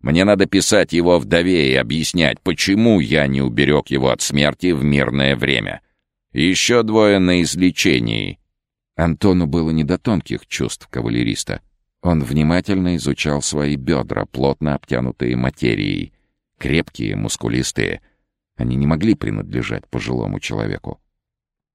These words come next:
Прислушавшись к внутренним ощущениям, он вспомнил нечто давно забытое. До этого его отвлекали дурнота, шок от происходящего, постоянная смена освещения.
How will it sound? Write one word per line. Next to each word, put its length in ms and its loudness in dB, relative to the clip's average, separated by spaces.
Прислушавшись 840 -2
к 80 -10
внутренним 520 -2
ощущениям, 760 -2
он 180 -6
вспомнил 640 0
нечто 560 -2
давно 420 -4
забытое. 680 -6
До 280 0
этого 360 0
его 280 0
отвлекали 600 -4
дурнота, 840 -4
шок 420 -2
от 160 -10
происходящего, 1080 -2
постоянная 600 0
смена 400 -2
освещения. 800 -4